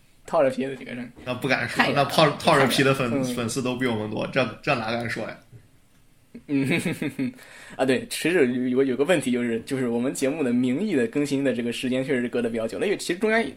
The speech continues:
Speaker 1: 这个从，就现在我看的话，我们现在存活那期节目啊，是一月二号那期。
Speaker 2: 啊。
Speaker 1: 中间我录，录过一期音乐节目，不知道各位记没记得？那一期因为里边我们老是放歌，然后版权出了点问题，就给下架。
Speaker 2: <laughs> 已经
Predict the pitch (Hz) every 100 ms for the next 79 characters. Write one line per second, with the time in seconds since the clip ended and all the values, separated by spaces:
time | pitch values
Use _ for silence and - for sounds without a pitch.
0 | - - 156 123 113 - - - 131 196
1 | - - - _ _ - 139 254 220 135
2 | 110 180 135 120 110 117 160 180 139 131
3 | - 208 135 160 147 135 120 117 117 107
4 | - 120 113 - _ 185 190 156 - 185
5 | 117 113 113 - - - _ _ 120 110
6 | 113 - - - - - - - - 202
7 | 208 147 147 165 156 185 147 143 143 156
8 | 165 202 170 117 110 113 123 127 123 131
9 | 127 135 113 - - - 226 185 - 180
10 | 202 165 131 123 120 151 135 151 127 123
11 | 151 143 151 151 143 143 117 120 127 156
12 | 139 117 147 127 123 123 151 135 - -
13 | - 127 117 131 - - - - 254 240
14 | 226